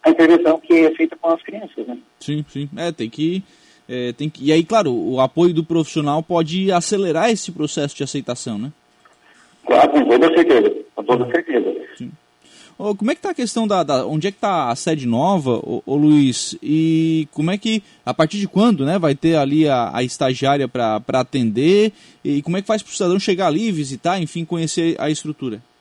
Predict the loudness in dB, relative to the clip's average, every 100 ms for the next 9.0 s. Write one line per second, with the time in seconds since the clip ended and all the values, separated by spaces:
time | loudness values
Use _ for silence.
0 | _ _ _ _ _ -20 -20 _ -6 0
1 | 2 4 6 8 8 8 6 6 4 4
2 | 4 6 6 4 4 6 6 8 4 4
3 | 2 4 6 6 6 4 2 _ _ -2
4 | 4 8 8 8 4 -4 -8 -8 -6 -6
5 | -2 0 2 0 0 -2 0 2 4 4
6 | 4 0 -4 -8 _ -20 -4 -2 2 4
7 | 4 2 0 0 4 4 4 0 2 2
8 | 6 6 6 4 2 2 -2 -2 -6 -8